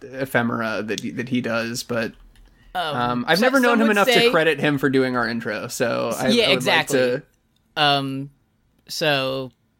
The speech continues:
Speaker 2: it's, I don't, it's not on, so Mouth, and I think the Mouth albums are not on Spotify, but they're all free, like, on his website
Speaker 1: Okay.
Speaker 2: or something.
Speaker 1: Yeah,
Speaker 2: So you
Speaker 1: I'll,
Speaker 2: can just
Speaker 1: I'll, I'll find it.
Speaker 2: get 'em there. And I feel like, I think this is the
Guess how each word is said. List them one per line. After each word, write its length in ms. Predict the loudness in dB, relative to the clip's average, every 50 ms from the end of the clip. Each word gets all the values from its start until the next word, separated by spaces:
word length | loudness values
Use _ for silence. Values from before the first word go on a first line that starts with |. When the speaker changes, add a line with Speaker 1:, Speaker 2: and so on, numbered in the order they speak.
| _ _
Speaker 2:
it's, 220 | 2 2 2 2 0
I 140 | 0 2 2
don't, 260 | 2 0 0 0 2 0
it's 180 | 0 0 0 -2
not 380 | 0 2 2 2 2 2 2 0
on, 260 | 0 2 0 -2 -4
so 220 | -2 0 0 0
Mouth, 340 | 2 2 0 0 0 -4 _ _
and 200 | 0 0 2 2 0 0 0
I 100 | 0 0
think 200 | 0 -2 -2 0
the 80 | 0 0
Mouth 360 | 0 0 0 -2 -2 -2 -4
albums 420 | -4 -4 -2 -2 -2 -2 -2 -2 -2
are 120 | -2 -2
not 280 | 0 0 0 0 0 -2
on 140 | -4 -6
Spotify, 680 | -6 -8 -8 -8 -6 -6 -4 0 4 6 6 6 6 4
but 200 | 4 2 2 2 0
they're 180 | 2 2 4 4
all 100 | 2 0
free, 380 | -2 -6 -8 -10 -10 -10 -14 -12 -10
like, 220 | -10 -10 -6 -6
on 160 | -6 -6 -4 -6
his 120 | -10 -10
website 140 | -8 0 0 2
Speaker 1:
Okay. 200 | 4 4 2 0
Speaker 2:
or 60 | -2
something. 280 | -8 -14 -16 -14 -6 -2
Speaker 1:
Yeah, 120 | 0 0
Speaker 2:
So 40 | 2
you 60 | 2 2
Speaker 1:
I'll, 60 | 0
Speaker 2:
can 100 | 0 2
just 80 | 2 2
Speaker 1:
I'll, 220 | 4 4 2 2 0
I'll 100 | 0 0
find 240 | 0 -2 -4 -4 -4
it. 160 | -6 -8 -8
Speaker 2:
get 140 | -8 -10 -10
'em 100 | -10 -10
there. 140 | -12 -14 -16 -16 -20 -20 -20 -20 -4 0
And 140 | 0 2 2
I 80 | 2 0
feel 220 | 0 -2 0 2
like, 160 | 2 0 2 2
I 120 | 0 0
think 220 | 0 -2 -4 -4
this 140 | -4 -4 -2 -2
is 200 | -2 -2 -2 2
the 320 | 2 4 4 4 2 0